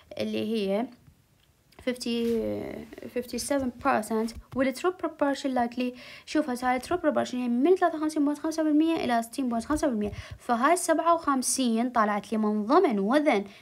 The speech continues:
من ثلاثة وخمسين لسبعين، محصورة بينهم. I mean small sample size.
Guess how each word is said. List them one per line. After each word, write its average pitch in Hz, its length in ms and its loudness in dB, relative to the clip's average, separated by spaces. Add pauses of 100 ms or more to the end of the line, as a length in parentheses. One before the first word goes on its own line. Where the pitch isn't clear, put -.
(120)
من 254 80 -2
ثلاثة 302 260 -2
وخمسين 302 420 -2
لسبعين، 196 440 -2
محصورة 269 440 0
بينهم. 202 500 0 (520)
I 240 200 4
mean 240 240 0
small 233 400 -2
sample 226 440 -2
size. - 420 -6